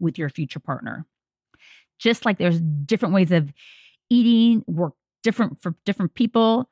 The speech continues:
you know, vegan, Joe Rogan carnivores, only eating out, different forms of exercise and moving your body,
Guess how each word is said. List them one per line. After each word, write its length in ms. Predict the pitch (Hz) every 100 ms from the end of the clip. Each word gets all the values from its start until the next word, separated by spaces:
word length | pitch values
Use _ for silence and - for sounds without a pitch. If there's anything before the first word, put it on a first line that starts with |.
| _
you 100 | -
know, 120 | 151 151
vegan, 760 | 156 240 220 214 214 214 202
Joe 200 | 139 208
Rogan 360 | 202 208 202 185
carnivores, 880 | - 220 214 202 208 214 208 208 - _ _ _ _ _ _ _ _ _
only 240 | 208 208 208
eating 340 | - 190 175 -
out, 380 | 101 101 104 - _ _ _ 175
different 460 | 151 214 - - -
forms 340 | 202 208 202
of 100 | 165 -
exercise 760 | - - - 208 226 196 196 185
and 120 | 165
moving 240 | 180 185 170
your 100 | 151
body, 600 | 180 180 190 190 190